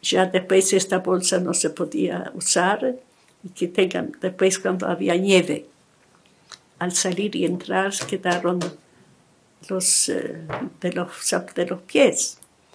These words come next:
¿Qué se hace? Y en invierno también hay que comer. ¿Qué se hace para que no vean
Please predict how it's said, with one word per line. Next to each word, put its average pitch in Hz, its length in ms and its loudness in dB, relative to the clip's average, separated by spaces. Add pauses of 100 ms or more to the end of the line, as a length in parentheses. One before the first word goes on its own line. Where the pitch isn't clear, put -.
(380)
¿Qué 180 160 4
se 185 160 0
hace? 185 560 -2 (640)
Y 185 120 -6
en 170 160 -12 (440)
invierno 185 460 2
también 180 400 -2
hay 170 160 2
que 175 180 -2
comer. 170 560 -4 (680)
¿Qué 185 120 0
se - 180 0
hace 226 420 2
para 175 320 -4
que 170 140 0
no 170 180 0
vean 170 480 0